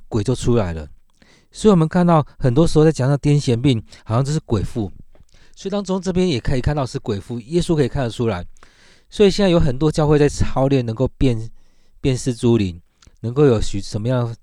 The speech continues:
的恩赐在当中。其实这当中不是只有哪个教会、哪一种类型的教会可以，而是上帝透过耶稣把这样权柄给我们，也赐下圣灵在我们当中，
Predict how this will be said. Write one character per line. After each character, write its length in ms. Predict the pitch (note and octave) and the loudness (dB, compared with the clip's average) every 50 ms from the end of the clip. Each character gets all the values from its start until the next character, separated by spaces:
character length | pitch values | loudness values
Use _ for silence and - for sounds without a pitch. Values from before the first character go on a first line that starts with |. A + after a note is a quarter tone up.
| _ _ | _ _
的 200 | _ A#2 A2 A2 - - | _ -4 -4 -4 -4 -6
恩 140 | B2 B2 A#2+ | -6 -6 -6
赐 180 | A#2 - C3 A#2 | -6 -6 -6 -2
在 180 | - A#2 A#2 | 0 -2 0
当 180 | A2 A2+ A2 G#2+ | 0 -2 -4 -4
中。 240 | G2 - G#2+ G#2 G#2+ - _ - - - - _ | -4 -4 -4 -4 -6 -10 _ -20 -20 -20 -20 _
其 160 | - F3 F#3 | 0 0 0
实 120 | E3 E3 | 0 0
这 120 | D#3 E3 E3+ | -4 -2 -2
当 160 | E3+ E3 E3 | -2 -2 0
中 200 | D3+ D#3 D#3 D#3 | 0 -2 -2 -2
不 200 | C#3+ B2+ - - | -4 -6 -8 -6
是 240 | - - E3+ C#3+ B2+ | -6 -4 -6 -6 -6
只 200 | A2+ - - B2+ | -8 -10 -6 -4
有 100 | C3 C#3 | -4 -4
哪 180 | C#3+ C#3+ G#2+ F2+ | -4 -6 -8 -8
个 100 | - A2+ | -10 -10
教 240 | - - B2+ A2+ G#2+ | -8 -6 -6 -6 -4
会、 220 | A#2+ B2+ G#2 F#2 - - - - _ _ _ _ | -4 -4 -4 -4 -8 -16 -20 -20 _ _ _ _
哪 220 | _ B2 A#2 A#2 C#3+ | _ -6 -2 0 0
一 40 | E3 | 0
种 200 | - - G#2+ G#2+ | 0 -2 -4 -2
类 140 | B2+ D3 B2+ | 0 -2 -2
型 160 | A2+ - G#2 | -2 -2 -6
的 80 | G#2 G2+ | -8 -8
教 260 | - - C#3+ B2 A#2+ | -4 -2 -2 0 0
会 160 | A#2+ B2+ A2 | -2 -2 -4
可 260 | - - G#2 G2 G2 | -4 -8 -10 -10 -10
以， 120 | G2 F2+ - - - _ _ _ _ _ - _ _ _ - - | -10 -12 -14 -20 -20 _ _ _ _ _ -20 _ _ _ -18 -4
而 140 | - C3+ D#3+ | 0 2 2
是 200 | - - G3+ E3+ | 2 2 2 0
上 320 | D3+ - - F3+ F3 E3 | 0 -2 -2 -2 -2 -2
帝 320 | D3+ - F3+ D#3+ C3+ A#2+ - - - - - | 2 4 4 4 4 2 -2 -10 -18 -20 0
透 180 | - - F3 D#3 | 4 4 6 6
过 160 | D3+ D#3+ D3+ | 6 6 4
耶 240 | C#3+ C#3+ D3 C#3+ C#3+ | 6 6 4 4 4
稣 320 | C3 - C3+ C3+ C3+ C#3 - - | 4 4 4 4 4 2 -2 -6
把 160 | - F#2+ G#2 | -6 -6 -4
这 100 | - C#3 | -2 -2
样 80 | B2+ A#2+ | -4 -4
权 320 | - - - - A2+ B2 | -4 -6 0 2 2 2
柄 140 | B2 A2 F#2 | 2 -2 -4
给 140 | - G#2+ G#2+ | -4 -4 -2
我 160 | G#2+ G#2 F#2 | -2 -4 -4
们， 180 | F#2 F2+ D#2+ - - - _ _ _ _ _ _ _ | -6 -10 -12 -14 -20 -20 _ _ _ _ _ _ _
也 140 | - A2 G#2+ | -6 -6 -6
赐 240 | - - - F3+ E3+ | -4 -2 0 0 4
下 180 | - F3 D#3+ | 4 4 4
圣 240 | C#3+ - - F#3 D#3 | 4 6 6 6 6
灵 160 | C3 A#2 A2+ | 6 2 2
在 80 | A2+ D3+ | 2 0
我 60 | B2+ | 0
们 120 | A2 G#2+ | 0 -2
当 220 | A2 A#2 A#2 A#2+ A#2 | -4 -4 -4 -4 -2
中， 260 | - B2 A2+ A#2 A2+ | 0 0 0 0 -4